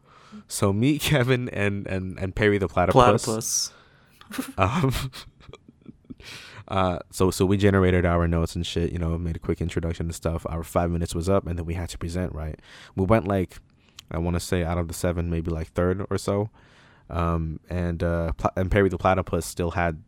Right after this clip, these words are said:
Speaker 1: the, the sheet of paper of notes that we generated, right?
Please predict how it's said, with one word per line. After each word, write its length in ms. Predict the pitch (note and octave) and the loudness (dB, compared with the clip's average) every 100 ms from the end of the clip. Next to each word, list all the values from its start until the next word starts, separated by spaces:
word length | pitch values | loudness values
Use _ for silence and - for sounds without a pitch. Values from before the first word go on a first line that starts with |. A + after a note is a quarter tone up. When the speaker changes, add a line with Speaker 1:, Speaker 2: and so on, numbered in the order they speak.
| - | -10
Speaker 1:
the, 120 | - | -8
the 140 | - | -6
sheet 180 | F2 F2 | -4 -2
of 60 | E2 | -2
paper 260 | F2 E2 D#2+ | -4 -4 -4
of 100 | E2 | -4
notes 260 | F2 F2 | -4 -4
that 120 | E2+ | -6
we 80 | D#2+ | -8
generated, 520 | D#2+ D2+ D2 C#2+ C#2 | -6 -6 -6 -8 -8
right? 240 | C#2+ D#2 | -8 -10